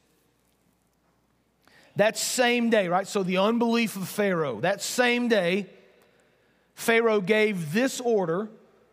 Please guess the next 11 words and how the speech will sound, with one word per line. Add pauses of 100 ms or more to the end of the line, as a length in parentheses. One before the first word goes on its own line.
(360)
to
the
slave
drivers
and
overseers
in
charge
of
the
people.